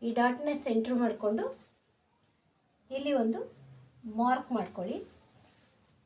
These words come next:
ಮಾರ್ಕ್ ಮಾಡಿಕೊಂಡು ಒಂದು ಸ್ಟ್ರೇಟ್ ಲೈನ್ ಹಾಕ್ಕೊಳ್ಳಿ. just ಒಂದು ಮೂರು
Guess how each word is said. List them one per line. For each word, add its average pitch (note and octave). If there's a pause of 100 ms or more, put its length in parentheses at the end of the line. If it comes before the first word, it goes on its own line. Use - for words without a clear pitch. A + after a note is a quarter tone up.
(1000)
ಮಾರ್ಕ್ E4
ಮಾಡಿಕೊಂಡು A#3+ (300)
ಒಂದು C#4 (100)
ಸ್ಟ್ರೇಟ್ D4
ಲೈನ್ G#3
ಹಾಕ್ಕೊಳ್ಳಿ. F3 (100)
just A#3+ (140)
ಒಂದು A#3 (100)
ಮೂರು B3